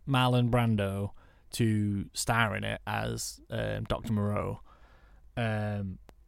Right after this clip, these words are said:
and there's a young South African director called Richard Stanley who is due to direct.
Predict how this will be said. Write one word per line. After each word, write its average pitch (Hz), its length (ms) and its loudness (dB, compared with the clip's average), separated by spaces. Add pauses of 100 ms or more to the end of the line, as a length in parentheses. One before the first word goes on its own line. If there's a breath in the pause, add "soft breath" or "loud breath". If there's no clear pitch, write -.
(140)
and 110 520 0
there's 113 140 2
a 117 80 8
young 127 320 8
South 131 300 2
African 123 360 0
director 120 400 2
called 110 260 0
Richard 123 320 0
Stanley 156 520 2 (340 loud breath)
who 117 460 4 (120)
is 113 320 -2
due 127 300 4
to 117 380 0
direct. 120 600 -2